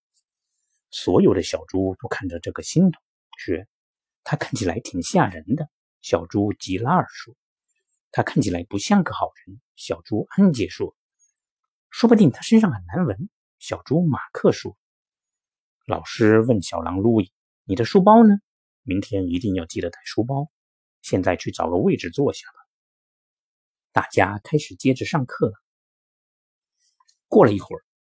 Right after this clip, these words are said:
老师巡视时在路易的身边停下来，因为路易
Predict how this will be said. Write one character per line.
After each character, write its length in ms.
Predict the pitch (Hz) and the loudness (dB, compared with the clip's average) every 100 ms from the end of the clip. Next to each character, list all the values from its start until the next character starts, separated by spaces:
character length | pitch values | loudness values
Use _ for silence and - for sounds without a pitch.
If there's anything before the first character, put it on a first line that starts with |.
| _ | _
老 180 | 107 95 | -8 -4
师 240 | - 147 | 2 4
巡 240 | 151 104 123 | 4 2 2
视 180 | - 113 | 2 0
时 300 | 87 92 - _ _ _ _ _ | -2 -6 -12 _ _ _ _ _
在 180 | - 113 | 0 2
路 280 | 92 110 180 | 2 2 4
易 80 | 120 | 2
的 80 | - | -2
身 200 | 113 107 | -2 0
边 220 | 117 110 | 0 -2
停 300 | - - - | -6 -10 -4
下 200 | - 139 | -2 -2
来， 120 | 90 _ _ _ _ _ _ - | -4 _ _ _ _ _ _ 2
因 180 | 151 175 | 4 6
为 160 | 110 | 6
路 240 | 123 185 196 | 4 4 2
易 160 | 117 | 0